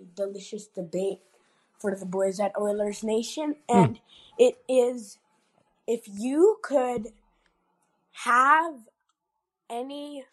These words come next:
Speaker 1: Oilers job, such as, like, trainer, manager, coach, like, all that kind of stuff for one day, um, which would it be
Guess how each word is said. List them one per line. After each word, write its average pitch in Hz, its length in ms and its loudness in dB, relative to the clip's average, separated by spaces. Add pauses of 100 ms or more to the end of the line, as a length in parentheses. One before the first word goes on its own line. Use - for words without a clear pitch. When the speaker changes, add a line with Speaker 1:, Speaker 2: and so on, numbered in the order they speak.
(1040)
Speaker 1:
Oilers 247 500 0 (120)
job, 196 480 2
such - 280 -10
as, 240 180 -6
like, 214 380 -8 (1700)
trainer, 254 1200 -2 (680)
manager, 240 960 -2 (140)
coach, - 1200 -6 (920)
like, 240 120 -6
all 294 180 8
that 262 240 -2
kind 311 300 -8
of 320 60 -20
stuff 370 300 -10 (220)
for 262 180 -12
one 240 320 -4
day, 226 300 -8 (760)
um, 226 340 -8 (120)
which 233 300 -8
would 285 120 -4
it 208 220 -16
be 262 300 -4